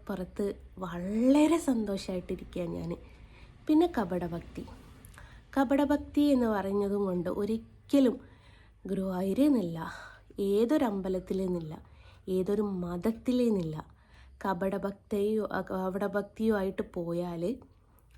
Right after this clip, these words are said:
ഭഗവാൻ അല്ലെ ദൈവം തന്നെ ആ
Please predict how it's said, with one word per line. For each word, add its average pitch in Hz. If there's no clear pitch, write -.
ഭഗവാൻ 208
അല്ലെ 190
ദൈവം 196
തന്നെ 220
ആ 196